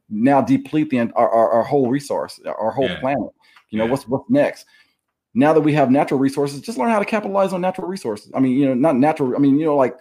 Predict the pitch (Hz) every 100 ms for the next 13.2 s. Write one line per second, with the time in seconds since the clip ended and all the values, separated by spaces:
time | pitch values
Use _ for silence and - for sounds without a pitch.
0 | _ _ 113 156 131 117 151 156 139 113
1 | 120 127 147 170 113 104 117 135 92 -
2 | 123 - 120 175 196 165 214 240 160 _
3 | _ _ _ - 123 127 151 - _ _
4 | - - 156 - - - 147 139 185 190
5 | 190 156 - 196 175 135 190 - 175 214
6 | 160 208 147 143 233 160 185 214 185 -
7 | 107 107 - 101 _ - - 120 123 113
8 | 117 113 123 117 113 101 110 110 110 110
9 | 113 110 101 90 87 95 92 90 - 92
10 | 107 - 104 95 87 98 95 92 90 82
11 | 73 _ _ _ _ _ _ _ _ 107
12 | 92 90 95 92 90 87 80 78 80 78
13 | _